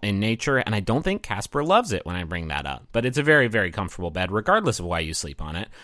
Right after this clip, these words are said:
Casper brand mattresses combine multiple supportive memory foams for a quality sleep surface with the right amount of sink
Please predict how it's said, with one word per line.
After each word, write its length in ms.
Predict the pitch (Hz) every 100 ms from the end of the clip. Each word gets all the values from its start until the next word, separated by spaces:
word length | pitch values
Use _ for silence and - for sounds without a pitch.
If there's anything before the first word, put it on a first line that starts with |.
| - -
Casper 320 | - 156 -
brand 260 | 135 135 127
mattresses 540 | 123 123 131 - 113
combine 400 | - 101 101 95
multiple 540 | 98 123 139 127 131 120
supportive 480 | 107 - 117 117 104
memory 320 | 110 113 110
foams 600 | - 110 104 107 110 -
for 260 | - 101 95
a 140 | 85
quality 420 | - 135 185 180
sleep 320 | 156 151 139 -
surface 400 | 120 110 110 107
with 100 | 98
the 80 |
right 220 | 87 98 123
amount 300 | 110 107 - -
of 320 | 82 76 82 -
sink 480 | - - 208 240